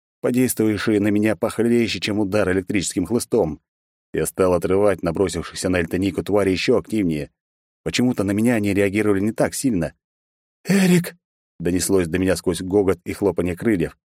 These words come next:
«Уходи! Я спра-» «Нет, Лиз, я без тебя не уйду!» — крикнул, отшвыривая несколько уродцев подальше. Но стоило мне их откинуть, как на их место тут же сели другие. Почему они атакуют Лиз?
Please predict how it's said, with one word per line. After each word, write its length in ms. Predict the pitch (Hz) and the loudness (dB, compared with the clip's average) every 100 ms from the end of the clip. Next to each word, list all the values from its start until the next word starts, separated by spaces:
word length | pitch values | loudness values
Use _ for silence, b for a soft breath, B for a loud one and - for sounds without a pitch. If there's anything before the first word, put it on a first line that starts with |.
| _ _ - | _ _ -4
«Уходи! 600 | 156 196 156 190 175 - _ _ | 0 2 2 2 2 -2 _ _
Я 140 | - 185 | 0 0
спра-» 340 | - 208 175 B _ | 2 0 0 B _
«Нет, 340 | 98 120 131 143 | 2 4 4 4
Лиз, 280 | 147 135 - | 4 4 2
я 120 | 117 | 0
без 140 | 147 | 0
тебя 160 | - 143 | 2 4
не 120 | 143 | 4
уйду!» — 380 | 143 147 110 - _ _ _ _ 151 | 4 4 2 -2 _ _ _ _ 0
крикнул, 400 | 147 127 117 107 | 0 2 2 2
отшвыривая 480 | - 110 107 95 | 0 -2 2 2
несколько 380 | 95 95 - 82 | 2 0 -2 -2
уродцев 360 | 92 95 87 80 | 0 0 -2 -2
подальше. 580 | 107 98 87 - 67 - _ _ _ _ _ _ | 0 0 0 -2 -8 -10 _ _ _ _ _ _
Но 140 | 95 107 | -4 -4
стоило 400 | - 147 127 117 | 0 2 2 2
мне 180 | 113 113 | 0 -2
их 160 | - | -4
откинуть, 640 | 101 - 135 127 101 - _ | -10 -2 2 2 2 -2 _
как 220 | - 87 | -6 -2
на 60 | 95 | -2
их 140 | 90 | 0
место 360 | 104 110 - 87 | 2 2 2 -2
тут 220 | - 98 | 0 0
же 100 | 90 | 0
сели 220 | - 95 | 0 0
другие. 560 | 87 110 113 110 76 67 _ _ _ _ - | 0 -2 0 0 0 -4 _ _ _ _ -8
Почему 380 | - - 98 101 | -4 0 0 2
они 140 | 98 | 0
атакуют 400 | 98 98 117 110 | -2 -2 -2 2
Лиз? 320 | 135 92 - | 2 0 -4